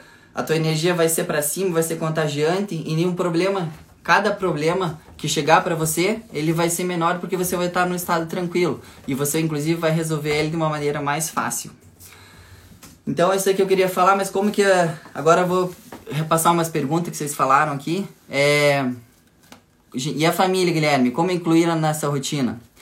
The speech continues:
O Genilson perguntou. A família, prime-, acho que é legal conversar, né? Primeiro, o diálogo é a coisa mais importante de todos.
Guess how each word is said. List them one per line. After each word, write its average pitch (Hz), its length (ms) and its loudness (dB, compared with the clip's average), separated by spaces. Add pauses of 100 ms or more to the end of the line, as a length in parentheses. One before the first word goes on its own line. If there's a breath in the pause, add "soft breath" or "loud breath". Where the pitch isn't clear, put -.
(280 loud breath)
O 127 40 -8
Genilson 143 460 0 (140)
perguntou. 147 600 -4 (320 loud breath)
A 139 140 2
família, 175 460 2
prime-, 175 260 -2
acho 175 180 2
que 208 80 -2
é 185 40 2
legal 185 300 4
conversar, 214 600 4
né? 127 160 -4 (140)
Primeiro, 175 600 4
o 156 60 0
diálogo 160 420 2
é 175 40 0
a 170 40 -2
coisa 175 220 -4
mais 170 220 0
importante 175 420 -6
de 190 120 -8
todos. 156 420 0